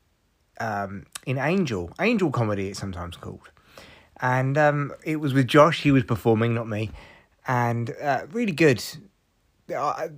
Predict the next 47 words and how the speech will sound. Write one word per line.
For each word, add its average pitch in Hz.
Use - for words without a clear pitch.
I 180
am 180
not 156
at 147
the 147
calibre 120
to 104
perform 107
there 101
yet. 104
But 135
what 247
was 135
lovely 113
was 113
Wes 180
Dalton, 131
who 113
is 117
the 117
M 120
C 113
there. 92
He 104
used 117
to 117
run 104
Funny 113
Feckers. -
I 160
only 208
performed 180
at 175
his 147
night 151
once. 120
In 143
twenty 180
nineteen, 151
me 196
and 180
Josh 170
got 165
out 156
of 139
the 131
car 127